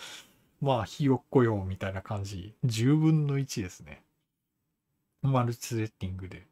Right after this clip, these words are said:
まあ、でも、十分の一って言ったら、結構健闘してる方のような気もしますね。<laughs> 面白いな。あー、シングルスレッド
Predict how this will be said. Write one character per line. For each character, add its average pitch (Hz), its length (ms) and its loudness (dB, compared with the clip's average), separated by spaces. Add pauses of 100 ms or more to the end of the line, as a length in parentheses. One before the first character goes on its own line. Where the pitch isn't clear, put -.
(220)
ま 208 120 4
あ、 - 20 6
で 139 100 4
も、 135 120 4
十 123 280 2
分 440 200 2
の 440 100 4
一 440 200 -4
っ - 40 -6
て - 80 -20
言 123 120 0
っ - 20 -20
た - 180 -6
ら、 104 260 -6 (520)
結 349 140 4
構 - 140 4
健 339 300 0
闘 349 180 6
し - 80 -4
て 359 100 8
る 285 100 4
方 196 220 4
の 131 80 2
よ 117 100 2
う - 20 0
な 95 120 -2
気 - 80 -6
も 107 120 -2
し - 140 -6
ま 117 80 -6
す - 140 -14
ね。 90 200 -12 (460)
<laughs> - 400 -12
面 110 260 10
白 113 280 -4
い - 60 -8
な。 101 80 -16 (1200)
あ 127 40 -8 (260)
ー、 - 20 -8
シ 196 200 0
ン 233 40 2
グ 247 80 2
ル 262 80 2
ス 247 160 -4
レ 226 80 -2
ッ 214 60 -8 (400)
ド 127 580 0